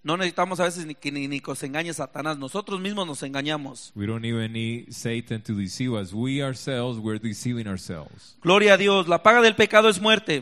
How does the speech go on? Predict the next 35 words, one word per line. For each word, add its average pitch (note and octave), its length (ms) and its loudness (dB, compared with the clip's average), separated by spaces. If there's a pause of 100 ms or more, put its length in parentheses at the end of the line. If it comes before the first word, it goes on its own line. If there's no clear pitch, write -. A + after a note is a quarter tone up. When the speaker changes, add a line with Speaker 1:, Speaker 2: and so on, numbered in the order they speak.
Speaker 2:
The F#2+ 120 -4
wages A2+ 500 -4
of G#2 140 -4
sin A2 560 -8
is F#2 260 -10
death. E2 300 -12 (100)
Speaker 1:
Todos B3 340 8
han B3 160 6
pecado B3 440 8
y A3+ 80 4
están A#3+ 260 4
destituidos A3+ 560 2
de G#3 100 6
la F#3+ 120 8
gloria G#3+ 300 4
de G3 100 2
Dios. G3+ 580 -4
Speaker 2:
Everyone A2+ 500 -4
has G#2+ 120 -6
sinned B2+ 320 -8
and G#2+ 160 -6
everybody A2 680 -6
does F2+ 240 -8
not G#2 140 -6
deserve G#2 320 -6
to G#2+ 100 -6
be G2+ 140 -4
in G2 80 -8
the F#2 120 -6
glory F2+ 340 -6
of E2 120 -8
God. D2 300 -12 (1000)
Speaker 1:
Gloria D3 320 0
a C#3 40 -2
Dios. C#3 540 -10